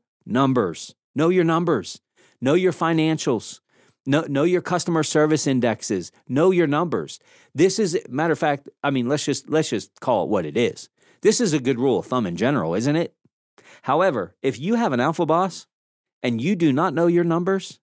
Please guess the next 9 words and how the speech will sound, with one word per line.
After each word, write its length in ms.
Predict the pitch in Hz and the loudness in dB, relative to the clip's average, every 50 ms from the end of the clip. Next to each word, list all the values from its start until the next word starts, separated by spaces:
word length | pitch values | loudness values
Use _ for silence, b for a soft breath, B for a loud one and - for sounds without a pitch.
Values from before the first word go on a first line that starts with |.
| _ _ | _ _
intimately, 680 | - 147 165 170 - 196 190 196 190 190 202 208 208 196 _ _ _ _ _ _ _ b b b b b b b | 2 2 2 2 2 0 0 0 2 2 2 2 0 -2 _ _ _ _ _ _ _ b b b b b b b
they 140 | 143 185 | 6 6
will 180 | 214 208 220 196 | 8 8 6 4
see 220 | - - 202 196 | 4 2 0 0
this 260 | 180 156 185 170 - - | 2 2 2 2 2 2
as 220 | 156 156 131 117 | 2 2 2 2
you 120 | 139 165 | 0 0
don't 280 | 165 160 160 160 139 98 | 2 2 2 2 2 0
care 400 | - 160 143 143 151 170 180 170 | 0 2 2 2 2 0 -2 -6